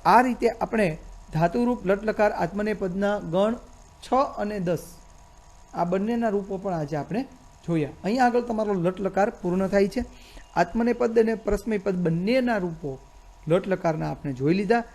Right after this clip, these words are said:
ચારે ચાર ગણમાં જોઈ લીધા છે. એટલા માટે દરેક વિદ્યાર્થી મિત્રોએ ફરી વખત એકવાર મેં તમને મોકલેલું પણ છે,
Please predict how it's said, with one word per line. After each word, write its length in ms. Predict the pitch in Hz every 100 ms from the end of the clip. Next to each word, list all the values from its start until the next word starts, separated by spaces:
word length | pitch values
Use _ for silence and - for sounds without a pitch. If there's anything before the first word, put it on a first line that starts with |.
| - -
ચારે 220 | 180 180
ચાર 300 | 165 156 160
ગણમાં 360 | 180 185 202 214
જોઈ 180 | 190 220
લીધા 240 | 220 226
છે. 200 | 220 240 - - - - -
એટલા 200 | 165 180
માટે 420 | 185 196 196 156 - - - - 175
દરેક 220 | 208 214
વિદ્યાર્થી 360 | 214 214 214
મિત્રોએ 320 | 208 208 214 208
ફરી 300 | 208 202 220
વખત 300 | 208 226 220 -
એકવાર 260 | 190 190 202
મેં 180 | 190 185
તમને 220 | 190 175
મોકલેલું 520 | 147 131 165 196 220
પણ 180 | 240 226
છે, 140 | 240